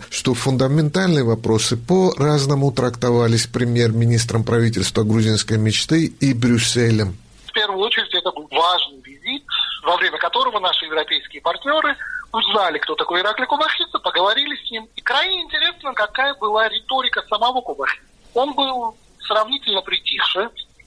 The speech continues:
Speaker 2: по сравнению со своим предшественником, который отличался агрессивным тоном, я бы сказал. Кобахидзе пытается быть более изощренным, Кобахидзе пытается быть более, в какой-то степени, терпеливым. Но сами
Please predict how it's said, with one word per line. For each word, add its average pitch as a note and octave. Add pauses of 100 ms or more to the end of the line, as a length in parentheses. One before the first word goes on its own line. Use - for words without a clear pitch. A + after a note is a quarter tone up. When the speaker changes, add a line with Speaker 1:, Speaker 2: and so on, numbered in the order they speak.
(160)
Speaker 2:
по D#3+
сравнению E3+
со D3
своим D#3
предшественником, D3
который D3+
отличался C#3 (140)
агрессивным G#3
тоном, C#3+
я D#3
бы C#3+
сказал. D3 (460)
Кобахидзе F#4
пытается B3
быть G#3
более G#3+ (100)
изощренным, D#3+ (160)
Кобахидзе G#3
пытается G3
быть -
более, F#3+
в -
какой-то D#4+
степени, G3+ (480)
терпеливым. - (600)
Но D4+ (200)
сами D#4+